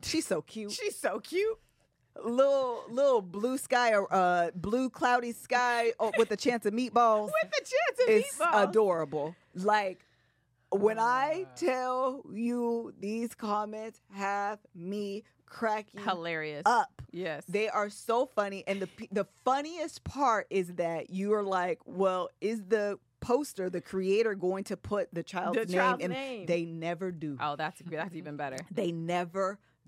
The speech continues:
Speaker 1: do.
Speaker 2: That's
Speaker 1: So
Speaker 2: hilarious.
Speaker 1: it's just all of these random, and when I tell you, I am just as bad, 'cause I be like,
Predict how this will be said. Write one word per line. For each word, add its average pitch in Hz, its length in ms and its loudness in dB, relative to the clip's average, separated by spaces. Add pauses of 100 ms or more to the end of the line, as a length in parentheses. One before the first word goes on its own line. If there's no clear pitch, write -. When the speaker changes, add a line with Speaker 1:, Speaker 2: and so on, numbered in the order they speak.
(160)
Speaker 1:
do. 139 280 -4 (220)
Speaker 2:
That's 160 180 -6
Speaker 1:
So 202 120 4
Speaker 2:
hilarious. 196 260 0
Speaker 1:
it's 139 100 -8
just 220 200 0 (200)
all 233 340 4
of 247 160 -6
these 214 340 -8
random, 233 1120 -4
and 175 200 -2
when 175 140 -6
I 220 180 -2
tell 233 260 0
you, 214 220 -4
I 196 160 0
am 170 160 -4
just 175 200 -4
as 180 120 -4
bad, 185 260 0
'cause 180 140 -8
I 190 100 2
be 220 140 -8
like, 180 360 0